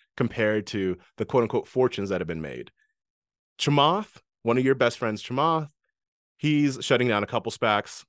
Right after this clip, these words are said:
Uh, he shut down a couple spacs in September. He said his firm made seven hundred fifty million dollars across the deals otherwise.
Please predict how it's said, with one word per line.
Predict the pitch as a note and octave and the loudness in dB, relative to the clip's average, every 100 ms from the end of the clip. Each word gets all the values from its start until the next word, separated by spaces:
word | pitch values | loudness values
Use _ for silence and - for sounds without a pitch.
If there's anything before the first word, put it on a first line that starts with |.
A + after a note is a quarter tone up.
| - | -6
Uh, | G2 | -4
he | |
shut | G2 A2+ | 0 0
down | G2 | 0
a | |
couple | F#2+ G#2+ G#2 | -2 -6 -4
spacs | F#2 | -2
in | F2 | -2
September. | - F#2+ A#2 A2 A2 - - | -4 -6 -4 0 -2 -2 -4
He | C#3+ | -2
said | C#3+ B2+ | 2 2
his | A2+ | 2
firm | - G#2 G2 | 0 0 0
made | G2 | -2
seven | - G#2+ | 0 0
hundred | A2+ G#2+ G2 | 0 -2 -4
fifty | A2 - | -8 -4
million | F#2+ F#2+ F#2 | -2 -2 -2
dollars | F2+ E2+ D#2+ D2+ | 0 0 -2 -6
across | - D2+ D2 - - _ | -6 -6 -6 -12 -20 _
the | G#2 | -8
deals | F#2+ F2 C#2+ | -4 -4 -6
otherwise. | C#2 G1+ G1+ - | -8 -10 -14 -18